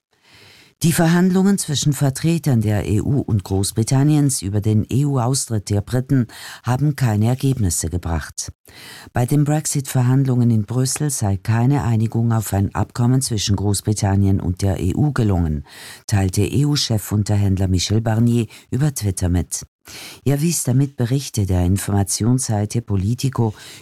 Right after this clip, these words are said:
über eine entscheidende Annäherung zurück. Trotz intensiver Bemühungen seien Schlüsselfragen noch ungelöst, unter anderem in Bezug auf die Grenze zwischen Nordirland und Irland, so Barnier weiter.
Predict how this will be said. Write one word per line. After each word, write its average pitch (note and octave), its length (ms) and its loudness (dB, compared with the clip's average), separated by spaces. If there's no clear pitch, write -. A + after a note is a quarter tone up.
über C#3+ 200 2
eine C#3+ 260 2
entscheidende C3 800 0
Annäherung G#2+ 680 2
zurück. - 440 -6
Trotz C3 280 0
intensiver C#3 720 0
Bemühungen A2 720 2
seien A2 320 0
Schlüsselfragen G#2+ 880 -2
noch G2 240 -2
ungelöst, B2 640 0
unter D3 260 2
anderem D3+ 380 2
in A#2 160 2
Bezug A2 420 -4
auf F#2+ 160 -2
die F#2 140 -8
Grenze C3 400 0
zwischen G#2+ 400 -2
Nordirland A2 720 0
und C#3+ 180 -2
Irland, G2 600 0
so A2+ 240 0
Barnier F#2+ 520 2
weiter. A#2 500 0